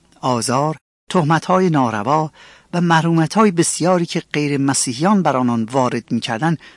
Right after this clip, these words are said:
بسیار سخت و مشکل بود. زندگی رو براشون سخت کرده بود.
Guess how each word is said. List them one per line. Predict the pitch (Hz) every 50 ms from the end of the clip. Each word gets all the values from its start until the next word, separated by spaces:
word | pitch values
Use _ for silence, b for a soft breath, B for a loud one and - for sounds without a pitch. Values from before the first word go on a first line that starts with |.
| B B
بسیار | - 135 - - - 120 117 123 117
سخت | - - - 139 131 117 - - _ -
و | 120
مشکل | 113 107 104 - - - 143 123
بود. | 107 - - - - - - b b b b b b b b
زندگی | - 127 156 156 160 156 151 180 202
رو | 175 175
براشون | 156 123 123 123 139 131 - - 143
سخت | 135 - - 165 147 143 - - -
کرده | - - - - - -
بود. | - - - - - _